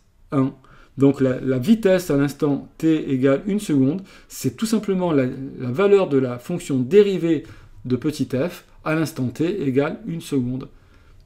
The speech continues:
D'accord ? Donc ça, c'est quelque chose de très important. Et alors, comment on peut trouver cette expression ? Comment on va faire pour la trouver ? Ben, évidemment, quand vous rapprochez ici le point grand B du point grand A, qu'est-ce qui se passe ? Ben, j'ai le, le numérateur qui se rapproche de zéro, puisque le delta y devient proche de zéro,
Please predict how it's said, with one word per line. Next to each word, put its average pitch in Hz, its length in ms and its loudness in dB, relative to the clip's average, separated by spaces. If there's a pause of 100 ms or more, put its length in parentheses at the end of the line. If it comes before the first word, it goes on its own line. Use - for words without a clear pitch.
(380)
D'accord ? - 480 -8 (240)
Donc 131 140 -6
ça, 180 100 -4
c'est 151 160 -4
quelque 139 120 -14
chose 156 100 -8
de 135 80 2
très 143 240 0
important. 143 480 -4 (300)
Et 165 40 -2
alors, 156 220 4
comment 214 380 4
on 180 80 -2
peut 185 360 4
trouver 180 540 -2 (240)
cette - 260 -6
expression ? 147 500 0
Comment 156 220 -6
on 147 40 -4
va 147 100 -2
faire 151 160 -4
pour 139 100 0
la 135 100 2
trouver ? 147 280 -4
Ben, 151 180 -6 (640)
évidemment, 165 400 2
quand 170 160 -2
vous 165 120 -2
rapprochez 170 380 0
ici 180 220 -2
le 175 80 0
point 151 180 0
grand 151 140 0
B 156 200 -4
du 175 120 -4
point 147 180 0
grand 143 280 -2
A, 143 120 2
qu'est-ce 147 160 -2
qui 147 120 -6
se - 40 -14
passe ? 151 300 -2
Ben, 123 80 -2
j'ai 123 140 -2
le, 127 100 -2
le 131 140 0
numérateur 143 560 0
qui 127 100 -10
se - 80 -16
rapproche 113 260 -12
de 120 60 -4
zéro, 120 400 -2 (320)
puisque - 200 -8
le 123 100 2
delta 131 260 2
y 131 100 4
devient 120 400 -2
proche 113 180 -10
de 120 60 -4
zéro, 123 360 -4